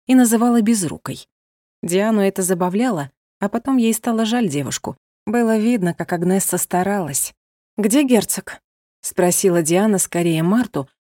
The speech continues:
но взгляд в зеркале перевела на Агнессу. Та продолжала создавать шедевр на голове её светлости и лишь слегка замедлилась. "Его светлость с самого утра поехал осматривать земли арендаторов", — произнесла Марта.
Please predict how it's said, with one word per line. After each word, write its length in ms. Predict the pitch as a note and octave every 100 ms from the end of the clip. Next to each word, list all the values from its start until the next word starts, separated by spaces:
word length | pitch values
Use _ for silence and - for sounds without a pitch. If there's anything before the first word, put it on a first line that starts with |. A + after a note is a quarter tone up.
| _
но 160 | E3 E3+
взгляд 400 | D#3+ F3+ G#3+ G#3
в 20 |
зеркале 480 | E3 G3+ A3 A3 G#3+
перевела 480 | - G#3+ G#3 G3 F#3+
на 220 | G3+ G#3+
Агнессу. 560 | E3+ C#3 B2+ - - - _ _ _ _ _
Та 180 | - B3+
продолжала 540 | B3 G#3 G#3 G3 G#3+ G#3
создавать 520 | - E3+ F3 F#3 G3
шедевр 460 | - E3 F3+ F#3+
на 140 | F3+ E3+
голове 380 | E3 E3 E3+ E3+
её 160 | D#3
светлости 680 | - D3+ G3 G3+ F#3+ - - _ _ -
и 60 | G#3
лишь 180 | G3+ -
слегка 500 | - G3 - G#3+ G#3
замедлилась. 800 | A3 G#3 C#3+ - - - - - _ _ _ -
"Его 300 | - - A#3
светлость 500 | - E3 B3+ C#4 -
с 40 |
самого 340 | G3+ G3+ A3 G#3+
утра 320 | G3 G#3+ C4+
поехал 420 | G3 E3+ B3 A3+
осматривать 640 | G#3+ G#3 E3 F#3+ G#3+ G3+
земли 320 | D3+ D#3 F3 F#3
арендаторов", — 880 | E3 D#3+ C3+ - - - - - _ _ _ _ _ _ -
произнесла 720 | F3 E3 D#3 D3+ - G3+ C4+
Марта. 480 | G3 A#2+ - -